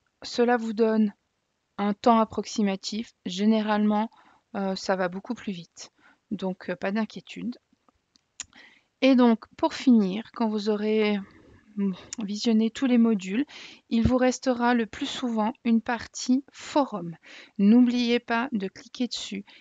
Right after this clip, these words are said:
et d'y participer, sans quoi votre module ne sera pas considéré comme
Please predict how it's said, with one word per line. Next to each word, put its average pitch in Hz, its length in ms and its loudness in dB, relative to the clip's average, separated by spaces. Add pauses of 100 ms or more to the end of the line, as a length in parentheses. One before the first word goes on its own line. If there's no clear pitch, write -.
(160)
et 185 100 -8
d'y 175 200 -12
participer, 233 840 -8 (280)
sans - 260 0
quoi 247 420 0
votre 214 500 -2
module 220 500 4
ne 233 60 6
sera 185 340 -6
pas 269 220 -4
considéré 220 640 -4
comme 202 260 -2